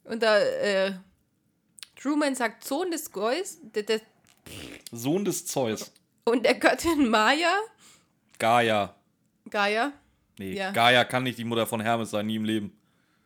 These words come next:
Speaker 1: Gaia ist ja die Mutter von Zeus.
Speaker 2: Nee, die Mutter von Kronos.
Speaker 1: Kronos. Die Erde ist es.
Speaker 2: Jo.
Speaker 1: Gaia ist die Erde, ja. Ja. Deswegen habe ich Maya. Ich habe Maya
Speaker 2: Die
Speaker 1: verstanden.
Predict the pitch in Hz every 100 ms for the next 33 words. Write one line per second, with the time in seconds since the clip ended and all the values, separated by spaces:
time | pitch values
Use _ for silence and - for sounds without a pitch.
0 | _ _ _ _ _ _ _ _ 196 180
1 | 202 196 190 180 180 196 190 180 175 175
2 | 175 214 190 - - _ _ _ _ _
3 | _ _ _ _ _ - 120 120 104 110
4 | 117 110 117 107 120 110 101 - _ -
5 | 214 196 175 - _ _ _ _ _ _
6 | _ _ _ _ - 190 208 185 170 -
7 | - _ - 107 _ 190 202 202 185 180
8 | 190 - 190 165 151 151 151 - - _
9 | _ 160 156 - _ _ _ _ _ _
10 | _ _ _ _ _ _ _ _ _ _
11 | - 185 214 240 240 240 262 247 180 156
12 | - _ 214 214 254 247 214 156 123